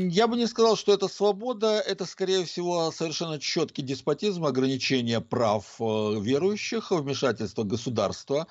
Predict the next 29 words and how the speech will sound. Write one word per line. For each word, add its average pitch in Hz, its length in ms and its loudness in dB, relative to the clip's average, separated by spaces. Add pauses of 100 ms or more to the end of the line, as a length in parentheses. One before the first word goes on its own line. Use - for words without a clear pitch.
(200)
причём 117 420 0
не 113 100 0
только 107 260 -2
украинского, 104 560 -2
но 107 180 -2
и 107 100 -2
иностранного, 156 600 0
во 120 80 2
внутренние 113 400 -4
дела 104 400 2 (260)
Украины. 98 640 0 (300)
А, 113 800 2
и, 117 260 0
э, 120 400 0
Сэм 175 380 0 (160)
Б-, 127 180 0
э, 113 200 0
Браунбек, 160 640 -2 (100)
Анкл 113 320 -2
Сэм, 135 400 -6
это 107 240 -4
очень 104 280 -2
весьма 104 420 -2
символично, 127 520 -2
потому 104 220 -4
что - 220 -4
Анкл 202 260 -2
Сэм 95 300 -2
является 92 600 -2